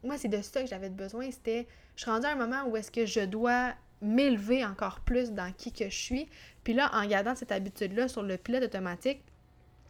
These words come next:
j'étais vraiment sur, sur le, sur le neutre. J'avançais plus. Puis, euh, de faire ce que j'ai fait, ça m'a vraiment permis de, de, de level up un petit peu. Puis de continuer de le faire au quotidien. Euh, puis je vous le conseille fortement.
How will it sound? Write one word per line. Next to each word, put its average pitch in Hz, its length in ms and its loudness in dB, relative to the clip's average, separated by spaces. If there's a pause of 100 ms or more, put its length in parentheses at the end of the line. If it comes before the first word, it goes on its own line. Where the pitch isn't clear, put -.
(380)
j'étais - 200 -4
vraiment 190 300 2
sur, 202 240 -10
sur 180 240 -2
le, 175 280 -2
sur 196 160 0
le 180 100 2
neutre. 175 400 -8 (340)
J'avançais 196 460 2
plus. 247 300 -4 (340)
Puis, 202 440 -2
euh, - 40 -8 (600)
de 196 120 -4
faire 208 220 -2
ce - 40 -16
que 196 120 -4
j'ai 180 160 -6
fait, 226 160 -6
ça 214 140 -10
m'a 175 120 -8
vraiment 196 480 -2
permis 196 600 -6
de, 185 120 -10 (340)
de, 190 260 -10
de 185 160 -6
level 196 540 -2 (120)
up 240 160 -6 (180)
un 180 140 -6
petit - 220 -16
peu. 202 220 -8 (440)
Puis 208 180 -4
de 185 140 0
continuer 247 460 -2
de 202 80 0
le 190 60 -2
faire 190 220 -4
au 185 60 -6
quotidien. 190 720 -6 (540)
Euh, 175 520 -6 (340)
puis - 100 -16
je 202 60 -8
vous 190 60 -6
le 185 40 -6
conseille 185 320 -10
fortement. - 460 -12